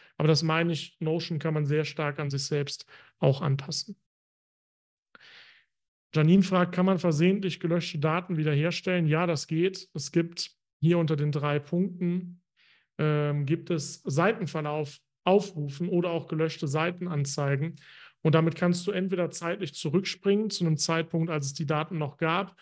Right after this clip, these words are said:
oder wenn du eine ganze Seite gelöscht hast, kannst du die eben für einen bestimmten Zeitraum dann wieder zurückholen. Geht nicht ewig, aber es geht auf jeden Fall, ähm, einige Zeit in die Vergangenheit.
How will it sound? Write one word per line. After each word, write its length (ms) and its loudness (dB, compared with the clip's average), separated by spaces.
oder 280 8
wenn 100 4
du 60 4
eine 120 4
ganze 280 0
Seite 360 0
gelöscht 380 -4
hast, 320 -6
kannst 320 6
du 40 -2
die 240 0
eben 340 0
für 140 -4
einen 100 0
bestimmten 380 -2
Zeitraum 640 -2
dann 220 2
wieder 340 0
zurückholen. 640 0
Geht 200 6
nicht 220 4
ewig, 420 0
aber 160 4
es 120 0
geht 160 2
auf 160 0
jeden 160 0
Fall, 380 -4
ähm, 280 2
einige 340 0
Zeit 420 -6
in 120 6
die 100 6
Vergangenheit. 720 -8